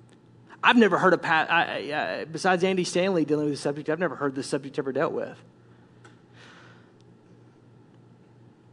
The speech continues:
And if I'm really honest with you, I mean, I,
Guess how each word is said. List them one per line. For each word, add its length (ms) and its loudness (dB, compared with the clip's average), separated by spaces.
And 100 -4
if 60 2
I'm 160 10
really 180 10
honest 360 4
with 140 2
you, 340 2
I 40 -14
mean, 120 -2
I, 220 2